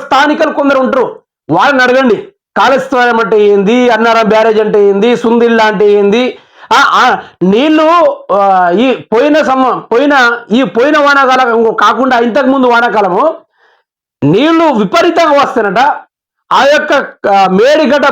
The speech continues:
బరాజు నుంచి పై నుంచి పోయిందట నీళ్లు. ఎక్కడి నుంచి? బరాజ్ ఏదైతే ఉందో ఆ బరాజ్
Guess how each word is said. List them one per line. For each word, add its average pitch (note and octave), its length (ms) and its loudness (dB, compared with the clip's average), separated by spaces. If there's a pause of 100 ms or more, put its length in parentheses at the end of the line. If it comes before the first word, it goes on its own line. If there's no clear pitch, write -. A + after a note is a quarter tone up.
(240)
బరాజు C#4 420 0
నుంచి C4+ 200 -2 (280)
పై D4 120 2 (120)
నుంచి D#4 240 0
పోయిందట C4+ 340 0
నీళ్లు. A#3+ 180 0 (100)
ఎక్కడి C4+ 240 -2
నుంచి? D#4 200 -2 (540)
బరాజ్ B3 380 0
ఏదైతే B3 260 0 (100)
ఉందో A#3 180 0 (420)
ఆ - 20 0 (140)
బరాజ్ C4 320 0